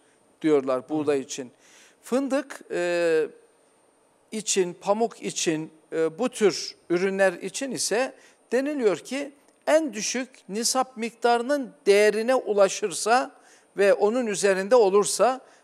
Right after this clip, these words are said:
Speaker 1: zekata veya öşüre tabi olur. Allah'ın izniyle, e, altı yüz elli üç kilo buğday ne kadardır? Tahminen söylüyorum.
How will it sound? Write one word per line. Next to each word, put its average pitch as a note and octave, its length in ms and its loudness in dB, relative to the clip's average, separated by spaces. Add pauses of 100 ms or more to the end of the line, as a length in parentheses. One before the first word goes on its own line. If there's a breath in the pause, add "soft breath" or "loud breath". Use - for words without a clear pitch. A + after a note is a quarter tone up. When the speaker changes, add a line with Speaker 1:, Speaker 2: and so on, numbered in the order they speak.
Speaker 1:
zekata A3 680 2
veya F#3 360 4
öşüre G3+ 460 0
tabi G3 340 2
olur. B2+ 360 0 (360 soft breath)
Allah'ın A3+ 360 4
izniyle, D#3 580 -2 (400 soft breath)
e, F3+ 180 -2
altı A3 280 2
yüz G#3 120 -4
elli A3+ 220 4
üç A3 140 -6
kilo G#3+ 320 2
buğday A3 360 2
ne A3+ 80 0
kadardır? F#3 520 2
Tahminen F#3+ 560 2
söylüyorum. E3 680 -2